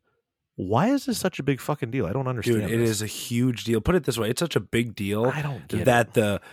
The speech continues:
Speaker 2: warlock that Eddie Munson, that's the character's name that plays Master of Puppets,
Speaker 1: Mm-hmm.
Speaker 2: B C Rich is making a limited,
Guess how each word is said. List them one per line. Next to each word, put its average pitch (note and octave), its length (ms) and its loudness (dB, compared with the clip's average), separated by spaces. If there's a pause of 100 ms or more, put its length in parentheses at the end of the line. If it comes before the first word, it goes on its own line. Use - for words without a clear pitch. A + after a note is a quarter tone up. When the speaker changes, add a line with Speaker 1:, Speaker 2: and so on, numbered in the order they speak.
(160)
Speaker 2:
warlock B2+ 1000 2 (480)
that G2+ 440 -2
Eddie A2+ 260 0
Munson, G#2+ 760 -2 (120)
that's G#2 220 -6
the - 80 -12
character's G2+ 560 -6
name F#2+ 240 -4
that F#2+ 160 -8
plays G2 680 -6 (260)
Master G2 300 -6
of F#2+ 100 -10
Puppets, - 500 -6 (400)
Speaker 1:
Mm-hmm. G2 300 -6 (1080)
Speaker 2:
B A#2 200 2
C C3+ 200 2
Rich A2+ 280 0
is G2+ 120 -2
making G#2 440 -2
a G2 80 -4
limited, G#2 920 -2